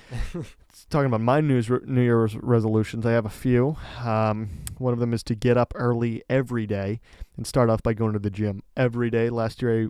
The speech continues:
Speaker 2: went to the gym, uh, pretty much, I don't think I really, okay, I missed a couple weeks because of covid and stuff and finals, but, uh, like, I consistently, pretty much every week, went, um, three times a week to the gym,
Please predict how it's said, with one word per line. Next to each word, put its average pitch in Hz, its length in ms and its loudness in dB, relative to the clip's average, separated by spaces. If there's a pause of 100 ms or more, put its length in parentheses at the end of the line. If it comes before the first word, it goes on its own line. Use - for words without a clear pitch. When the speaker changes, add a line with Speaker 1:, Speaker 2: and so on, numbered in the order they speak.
(120)
Speaker 2:
went 113 160 -4
to 117 60 -8
the 113 60 0
gym, 107 320 -6 (160)
uh, 110 100 -14
pretty 175 180 -2
much, 226 120 -2
I 127 100 0
don't - 160 -4
think 175 200 -6
I 143 40 2
really, 120 540 0 (260)
okay, 139 200 -2
I 117 80 0
missed 180 220 -6
a 196 40 -6
couple 151 380 -2
weeks 165 260 -4
because 131 260 -10
of 117 80 -10
covid 123 340 -4
and 147 100 -10
stuff 143 320 -8
and 117 100 -10
finals, 123 480 -8 (400)
but, 117 320 -2
uh, - 160 -14
like, 120 200 -6
I 147 80 -2
consistently, 156 640 -2
pretty 160 220 0
much 131 180 -4
every 117 240 -4
week, 113 300 -4 (340)
went, 120 440 -4
um, 107 460 -6 (420)
three 127 380 0
times 117 300 -4
a 110 60 -2
week 104 260 -4
to 113 80 -10
the 107 100 -6
gym, 131 340 -2